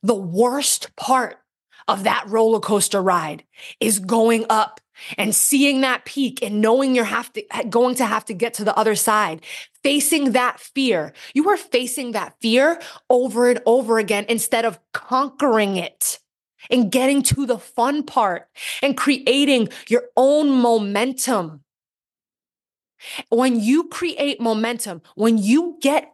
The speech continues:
over whatever that fear is, whatever that insecurity is, when you get over that, your momentum turns your life around. All of a sudden, everything you have been working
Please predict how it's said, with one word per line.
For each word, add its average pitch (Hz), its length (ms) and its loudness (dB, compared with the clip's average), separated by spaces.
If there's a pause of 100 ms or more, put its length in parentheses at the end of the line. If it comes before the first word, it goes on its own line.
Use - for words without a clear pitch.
over 233 460 2
whatever 269 680 0
that 311 360 0
fear 269 260 2
is, 185 220 0 (240)
whatever 269 580 -2
that 294 220 0
insecurity 247 760 0
is, 196 160 -4 (180)
when 240 220 2
you 277 200 4
get 339 320 -2
over 247 340 2
that, 330 360 0 (920)
your 269 260 2
momentum 262 920 -2 (420)
turns 277 720 0
your 202 260 2
life 175 600 0
around. 165 560 -4 (280)
All 294 280 2
of 262 80 0
a 302 80 2
sudden, 180 480 -2 (340)
everything 285 640 2
you 254 200 4
have 226 280 0
been 202 300 0
working 196 600 -2